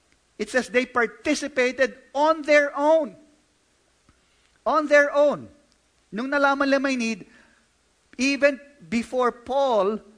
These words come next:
sent the letter, alam nila yung gagawin nila. Entirely on their own.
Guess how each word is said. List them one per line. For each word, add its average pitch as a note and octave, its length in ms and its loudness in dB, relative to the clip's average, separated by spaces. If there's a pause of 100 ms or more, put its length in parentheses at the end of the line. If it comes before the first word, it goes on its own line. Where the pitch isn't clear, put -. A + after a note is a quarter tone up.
sent C4 380 -2
the B3 100 -2
letter, A#3+ 580 0 (340)
alam F#3 320 0
nila F3 300 -4
yung E3+ 120 -8
gagawin C#3+ 440 -4
nila. A#2+ 240 -12 (640)
Entirely G3 800 -6
on E3+ 180 -8
their D3+ 200 -8
own. C3 360 -18